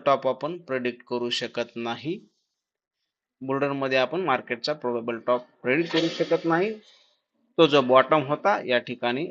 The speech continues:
dot to dot मार्केटने हा बॉटम इथे हिट केलेला आहे. हा सेफ ट्रेड, ट्रेड नंबर वन, न्यू extension of resistance पासून हा सेफ ट्रेड होता, definitely होता. यूएस मायनस वन इथून कॉलचा ट्रेड हा सुद्धा बिलकुल सेफ ट्रेड होता.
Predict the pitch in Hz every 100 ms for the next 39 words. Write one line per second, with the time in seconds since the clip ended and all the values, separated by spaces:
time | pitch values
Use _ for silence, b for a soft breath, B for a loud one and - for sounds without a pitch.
0 | 127 127 131 - 143 151 180 127 117 113
1 | 117 123 120 117 117 120 120 147 131 131
2 | 127 143 143 147 143 143 143 139 247 _
3 | _ b b - 160 156 - 156 127 -
4 | 131 117 - _ _ 135 135 135 131 131
5 | 143 160 - 147 117 123 135 127 143 123
6 | 147 139 135 131 - 131 - 127 117 165
7 | _ _ _ _ _ _ _ - 127 131
8 | 131 - 135 131 131 - - - _ -
9 | 120 120 135 131 127 135 131 127 143 -
10 | _ _ _ _ - 143 147 147 147 143
11 | 143 139 135 139 143 - _ - 127 147
12 | 147 143 135 135 127 143 127 135 - -
13 | _ _ _ _ _ _ - 135 143 131
14 | 127 120 127 135 - 131 135 131 123 123
15 | 143